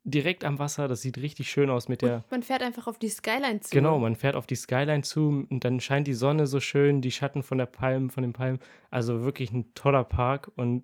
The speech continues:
Speaker 1: ich kann mir das gar nicht vorstellen, dass da dann die Autos
Speaker 2: Nee.
Speaker 1: durchfetzen. Also richtig cool.
Speaker 2: Ich fand's auch super cool. Das war irgendwie mein persönliches Highlight.
Speaker 1: Ich glaube auch irgendwie, das war mein Highlight und ich weiß nicht, vielleicht kriegen wir es hin, dass wir nächstes Jahr die Formel eins
Speaker 2: Hm.
Speaker 1: dort gucken.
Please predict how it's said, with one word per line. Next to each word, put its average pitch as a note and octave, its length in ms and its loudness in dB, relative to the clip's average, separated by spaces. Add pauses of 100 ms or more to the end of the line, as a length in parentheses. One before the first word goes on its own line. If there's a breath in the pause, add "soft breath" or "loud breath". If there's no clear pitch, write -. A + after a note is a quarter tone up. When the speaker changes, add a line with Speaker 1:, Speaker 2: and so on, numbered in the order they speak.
(120)
Speaker 1:
ich - 120 -10
kann C3+ 160 0
mir C3+ 80 2
das B2 140 -2
gar B2+ 120 2
nicht A#2+ 120 0
vorstellen, B2+ 400 -2
dass A2+ 160 -4
da C3 160 0
dann C3 200 0
die B2 120 -4
Autos D#3+ 320 -2
Speaker 2:
Nee. G#2+ 220 -4 (420)
Speaker 1:
durchfetzen. G#3 600 -2 (600 loud breath)
Also G#2+ 240 -6
richtig - 440 -8
cool. G2+ 300 -4
Speaker 2:
Ich F#3 160 -10
fand's G3 240 -6
auch D#3+ 160 -6
super F3 380 -10
cool. F3 180 -12
Das F#3 180 -4
war G3+ 100 6
irgendwie G#3 280 4
mein F#3 220 -2
persönliches F3 600 -4
Highlight. D3+ 440 -4
Speaker 1:
Ich D#3 100 4
glaube C#3 260 8
auch A#2+ 140 6
irgendwie, C3+ 260 0
das - 220 0
war A#2 80 4
mein A2+ 280 0
Highlight B2+ 380 2
und A#2+ 300 0 (560 soft breath)
ich G2+ 220 -4
weiß C3+ 200 -2
nicht, D3+ 160 0
vielleicht C#3 380 4
kriegen C#3+ 200 2
wir C3+ 60 6
es C3 120 -2
hin, C3+ 160 2
dass B2 180 -2
wir A#2 80 0
nächstes A#2+ 320 -2
Jahr A2+ 300 -2 (300 soft breath)
die G2+ 80 -10
Formel G#2+ 280 -2
eins G#2 220 -2
Speaker 2:
Hm. G#3 60 -4
Speaker 1:
dort G#2 180 -2
gucken. G2+ 380 -6